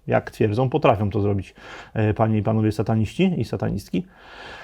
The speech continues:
Przeczytam jeszcze raz to zdanie. „Dla chętnych uczestników przeprowadzono również rytuał zdjęcia chrztu, oferujący symboliczne wyzwolenie z dawnych zobowiązań religijnych”.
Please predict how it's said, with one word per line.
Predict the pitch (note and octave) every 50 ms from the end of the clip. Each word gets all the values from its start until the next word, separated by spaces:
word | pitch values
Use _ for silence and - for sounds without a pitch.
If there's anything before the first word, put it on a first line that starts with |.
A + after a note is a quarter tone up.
| - - _ _ -
Przeczytam | - D#3 C#3+ - C3 A#2+
jeszcze | A2 - C3+
raz | A#2+ A#2+
to | - D3
zdanie. | C#3 E3 E3+ F#3 F3+
„Dla | C#3 A#2+ C3 A#2+
chętnych | - - G3+ A#3 A3 - - F3 C#3+ -
uczestników | - D#3 - C3 A#2+ - F3 G3 G3 - D3+ -
przeprowadzono | - - C#3+ - C3 C3 A#2+ A#2+ A#2 E3 F3 D#3+ C#3
również | C#3 C3+ C3 C3+ B2+ - -
rytuał | A#2 A#2 A2+ - D3+ C#3 B2 A2+ G#2+
zdjęcia | G2+ G2+ A#2 C3 B2+ - - G2
chrztu, | E2+ - - - - F3+ E3 C#3+ - _ _ _ -
oferujący | - E3+ F#3+ A3 F#3 D#3 C#3+ C#3+ D3 C#3+ C3 - C3+
symboliczne | - - D3 C3 A#2+ A#2+ C3 C3+ B2+ - C3 A#2
wyzwolenie | A#2 C#3+ D#3 C3+ A#2 A2+ A2 A2+ B2 B2 A#2 G#2+ G2
z | F2+
dawnych | F#2 A#2+ B2 B2+ A2+ A#2 A2+ G2
zobowiązań | F#2+ G#2 F#2 G2 F#2 G#2 G2+ F#2+ G#2 G2+ F#2+ F#2+
religijnych”. | G2 G#2+ A#2 B2+ B2 B2+ A2+ G2+ - - - - -